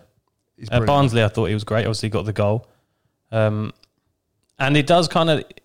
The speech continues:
Speaker 2: it does kinda feel he's a different kind of left back to
Speaker 1: Mm-hmm.
Speaker 2: Dan Potts.
Speaker 1: Well, yeah, I mean, <laughs> I, I don't think you can compare them two, 'cause I think we know, we all know about what Dan Potts brings. I don't think it's athleticism or anything like that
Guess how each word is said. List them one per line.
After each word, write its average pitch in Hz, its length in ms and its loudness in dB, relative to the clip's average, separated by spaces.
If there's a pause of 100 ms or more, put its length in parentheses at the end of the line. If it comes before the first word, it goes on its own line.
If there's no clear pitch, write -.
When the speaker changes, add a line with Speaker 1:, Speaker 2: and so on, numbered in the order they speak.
(100)
Speaker 2:
it 135 100 -8
does 170 160 2
kinda 165 160 0
feel 156 200 2
he's 127 180 4
a 117 40 2
different 117 360 -2
kind 120 220 0
of 117 60 0
left 120 200 0
back - 120 0
to 123 60 -8
Speaker 1:
Mm-hmm. 123 220 -2
Speaker 2:
Dan 117 200 0
Potts. - 440 0 (480)
Speaker 1:
Well, 101 320 -16 (1300)
yeah, 101 400 -14
I 107 120 -14
mean, 104 340 -16 (100)
<laughs> - 100 -20
I, 151 60 -12 (1120)
I 110 60 -8
don't 117 160 -6
think 98 60 -14
you 98 100 -10
can 101 80 -16
compare 110 300 -6
them 101 140 -10
two, 101 240 -10
'cause 107 140 -14
I 104 60 -8
think 107 260 -12
we 117 100 -8
know, 110 120 -8
we 123 200 -8
all 120 160 -6
know 113 140 -6
about 98 260 -8
what 101 240 -14
Dan 104 160 -8
Potts 107 220 -8
brings. 95 340 -8
I 95 60 -10
don't 98 260 -8
think 95 220 -12
it's - 380 -14 (200)
athleticism 98 680 -10
or 95 60 -6
anything 95 260 -10
like 85 160 -8
that 98 320 -8